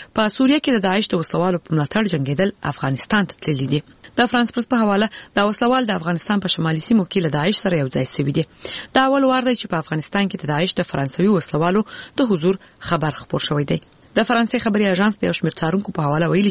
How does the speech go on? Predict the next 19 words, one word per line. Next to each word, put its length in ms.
چې 60
داعش 300
په 140
عراق 280
او 120
سوریه 300
کې 120
ماته 220
خوړلې، 300
نو 40
ښایي 200
یو 120
شمېر 200
وسلوال 460
یې 140
له 100
منځني 320
ختیځه 360
تښتېدلي 460